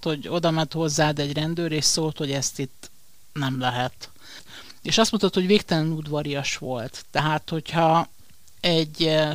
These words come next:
turista, egy idegen, egy külföldi, egy üzleti úton lévő bárki, aki nem ismeri kellőképpen a kultúrát, vét az illemszabályok, a szokásjog ellen,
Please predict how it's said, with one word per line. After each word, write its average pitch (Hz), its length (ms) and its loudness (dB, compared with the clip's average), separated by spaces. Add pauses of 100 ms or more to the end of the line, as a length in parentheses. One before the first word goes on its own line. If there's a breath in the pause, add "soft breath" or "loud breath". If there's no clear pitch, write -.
turista, 180 580 2
egy 151 180 4
idegen, 156 380 0
egy 147 140 -2
külföldi, 151 540 0
egy 139 120 -2
üzleti 156 380 -2
úton 147 340 -2
lévő 143 280 0
bárki, 147 640 0 (500 loud breath)
aki 160 200 0
nem 180 200 6
ismeri 160 340 0
kellőképpen 156 680 0
a 143 80 0
kultúrát, 147 840 -4
vét 156 540 2
az 147 200 -4
illemszabályok, 147 840 2
a 127 60 -6
szokásjog 143 680 -2
ellen, 147 400 0